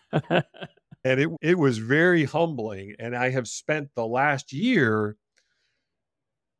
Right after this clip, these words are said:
resetting and then slowly, very slowly and incrementally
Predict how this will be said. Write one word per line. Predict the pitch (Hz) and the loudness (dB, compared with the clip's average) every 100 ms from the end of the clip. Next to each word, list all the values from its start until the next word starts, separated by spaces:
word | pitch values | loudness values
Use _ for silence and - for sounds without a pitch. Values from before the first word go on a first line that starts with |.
| _ | _
resetting | 123 165 156 - 226 180 123 120 | -2 0 0 0 2 4 2 0
and | 120 120 | 0 2
then | 120 110 | 0 -2
slowly, | - - 131 151 165 170 165 170 170 170 165 147 117 | -12 0 4 8 10 10 8 8 6 4 2 0 -2
very | 101 131 165 170 165 156 139 | 0 4 6 6 4 0 -4
slowly | 151 139 139 131 | 0 2 2 2
and | 123 | -2
incrementally | 120 123 120 123 107 98 95 | -6 -6 -4 -4 -4 -8 -12